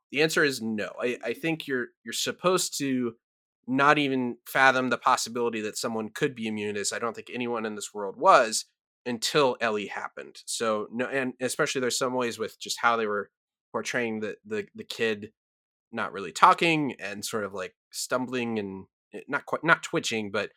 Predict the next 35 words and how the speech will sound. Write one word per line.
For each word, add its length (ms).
just, 280
eh, 200
I, 200
I 100
think 320
he 80
was 120
starting 340
to 40
show 220
potentially 540
some 220
signs 520
of 140
infection. 560
Um, 240
I 100
don't 280
think 220
he 120
was 180
immune, 580
but 120
that 180
is 160
a 40
good 200
question. 560
But 160
I, 200
I 80
think 260
the 320
intent 580
primarily 760